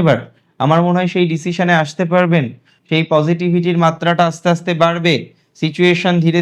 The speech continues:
ধীরে পজিটিভ দিকে যাবে। So চেষ্টা করুন না যে যতটা ডেভেলপমেন্টের জায়গা তৈরি করা যায়, আমার তো মনে হয় সেটা তৈরি হয়ে যাবে, সিচুয়েশন ইমপ্রুভ হবে, মানসিক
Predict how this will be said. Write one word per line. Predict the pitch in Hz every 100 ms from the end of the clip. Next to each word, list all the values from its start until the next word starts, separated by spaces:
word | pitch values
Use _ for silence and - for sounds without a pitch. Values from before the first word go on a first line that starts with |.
| 165
ধীরে | 175 170
পজিটিভ | 156 160 175 180 165
দিকে | 170 180 175
যাবে। | 170 147 - _ _ _ -
So | 226 226 139 - _ - _ _ 175
চেষ্টা | 175 175 196
করুন | 196 214 214
না | 156 - _ _ _ _
যে | 135 151 147
যতটা | 151 175 175 160
ডেভেলপমেন্টের | 156 165 165 170 165 170 156
জায়গা | 156 151 156
তৈরি | 156 151 156
করা | 156 151 139
যায়, | 139 113 113 _ _ -
আমার | 143 151
তো | 170 151
মনে | 147 165
হয় | 170 165
সেটা | 165 165 160
তৈরি | 143 147 160
হয়ে | 165 165 165
যাবে, | 165 170 170 - _ -
সিচুয়েশন | 147 165 165 160 165 151
ইমপ্রুভ | 139 139 175 170
হবে, | 175 170 160 - _ 127
মানসিক | 143 165 180